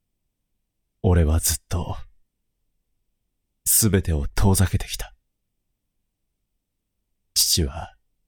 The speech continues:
母親の体内にいる子供を実験体にして、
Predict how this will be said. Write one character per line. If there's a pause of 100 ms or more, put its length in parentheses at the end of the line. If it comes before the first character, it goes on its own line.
(1160)
母
親
の
体
内
に
い
る
子
供
を
実
験
体
に
し
て、